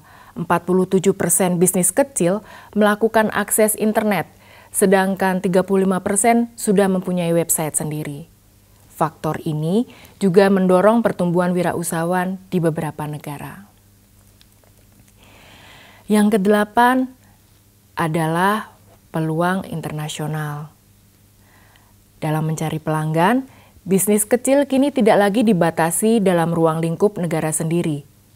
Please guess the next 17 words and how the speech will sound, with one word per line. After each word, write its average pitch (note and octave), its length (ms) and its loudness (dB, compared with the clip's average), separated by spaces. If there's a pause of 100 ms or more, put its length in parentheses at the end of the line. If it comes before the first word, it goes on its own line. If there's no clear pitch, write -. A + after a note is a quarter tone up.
(480)
Pergeseran B3 720 0
dalam F3 320 2
ekonomi F3+ 400 -2
global G3 480 2
yang F3 160 0
dramatis D#3+ 560 0 (400)
telah A3 240 4
membuka A3 480 4
pintu A3+ 560 2 (320)
ke G3 80 0
peluang F#3 400 2
bisnis G3+ 320 0
yang F#3+ 160 0
berada F3 560 -2
di F3 160 0
luar, D#3 480 -2 (880)
bagi E3 320 0